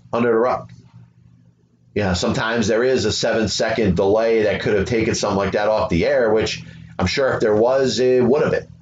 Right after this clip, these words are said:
If there was a delay when it comes to that man sending a tweet, eh, there should be some sort of notification. Do you really wanna send this?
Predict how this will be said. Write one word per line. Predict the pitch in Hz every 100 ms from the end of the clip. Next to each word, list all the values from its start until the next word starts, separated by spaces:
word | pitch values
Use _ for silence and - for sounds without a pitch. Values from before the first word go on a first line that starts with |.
| - - - - - -
If | 98 107
there | 120
was | 107
a | 117 117
delay | 110 113 123 131
when | 117
it | 113 -
comes | 123 120 -
to |
that | 117 104
man | 110 123 123
sending | - 120 123 127
a | 117
tweet, | - 151 127 110 - - - - _ -
eh, | 107
there | 113 110
should | - 127
be | 123
some | 131 120
sort | 127 120
of | 117
notification. | 123 120 113 127 139 - 90
Do | 95
you | 113
really | 120 123
wanna | 120 117 117
send | 143 180
this? | - - -